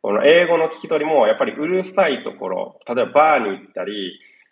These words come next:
あの、電話になると難しくなるっていうのをこちらに来てしばらく感じてたんですけど、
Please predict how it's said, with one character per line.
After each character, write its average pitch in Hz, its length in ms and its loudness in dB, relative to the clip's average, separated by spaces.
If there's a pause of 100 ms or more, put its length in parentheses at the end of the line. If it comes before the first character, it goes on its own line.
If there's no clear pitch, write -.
あ 92 240 0
の、 90 300 -6
電 160 280 2
話 156 160 4
に 156 140 -4
な 156 100 -2
る 120 220 -6
と 139 240 -2
難 98 400 -10
し - 100 -20
く 104 80 -12
な 95 100 -8
る 87 200 -12
っ - 60 -20
て 95 60 -12
い 85 40 -8
う 80 40 -10
の 101 340 6
を - 80 -4
こ 107 100 -2
ち - 140 -2
ら 117 100 6
に 113 80 -2
来 - 80 -10
て - 80 -6
し - 140 -12
ば 107 100 4
ら 92 80 2
く - 140 -18
感 95 180 0
じ 92 100 -14
て 95 140 -8
た - 80 -20
ん - 100 -20
で - 80 -20
す - 80 -20
け - 100 -20
ど、 98 340 4